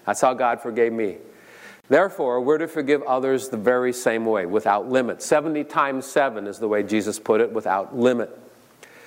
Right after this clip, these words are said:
We're to remember how much we have been forgiven and to extend the same kind of forgiveness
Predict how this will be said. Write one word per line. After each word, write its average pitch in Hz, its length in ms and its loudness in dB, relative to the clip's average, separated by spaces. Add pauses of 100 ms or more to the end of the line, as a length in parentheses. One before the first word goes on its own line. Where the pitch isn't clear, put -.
(300)
We're 165 160 6
to 208 60 2
remember 180 440 2
how 185 180 0
much 180 240 -2
we 175 300 4
have 185 180 2
been 131 240 2
forgiven 113 680 0 (420)
and 117 160 -2
to 131 100 4
extend 123 480 2
the 120 60 0
same 123 320 2
kind 113 240 0
of 110 100 -2
forgiveness 101 720 0